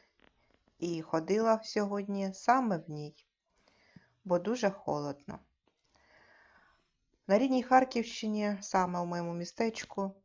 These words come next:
всі городи чорні. Померзли вишні, сливи, обсипалися абрикоси, виноград замерз. Все будуть насаджувати по-новому, те, що вилізло.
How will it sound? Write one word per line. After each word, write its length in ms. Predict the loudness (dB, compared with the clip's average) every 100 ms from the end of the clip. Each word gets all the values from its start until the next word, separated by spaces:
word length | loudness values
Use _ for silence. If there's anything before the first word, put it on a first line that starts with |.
| _ _ _ _ _ _ _ _ _
всі 180 | -2 2
городи 360 | 4 2 2 -2
чорні. 560 | -4 -6 -6 -8 -12 -14 _ _ _ _ _ _ _ _ _ _ _ _ _ _
Померзли 720 | 2 4 6 4 0 -4 -4 -8 -8
вишні, 540 | -2 -2 -2 -4 -6
сливи, 640 | -4 -4 -2 -2 -2 -4 -4
обсипалися 680 | -6 -4 -4 0 -2 0 -4
абрикоси, 680 | -2 -4 -4 -4 -4 -4 -4
виноград 600 | -2 -2 0 2 2 0
замерз. 680 | -4 -4 -4 -8 -14 -20 -20 _ _ _ _ _ _ _ _ _ _ _ _ _ _ _ _ _ _ _ _ _ _ _ _ _ _ _ _ _ _ _ -6
Все 180 | -2
будуть 300 | -2 -4 -8
насаджувати 720 | -8 -6 0 0 0 -6 -8 -8
по-новому, 720 | -8 -6 -6 -6 -6 -8 -12 -4
те, 160 | -4
що 260 | -4 -10 -12 -10
вилізло. 480 | -10 -8 -10 -14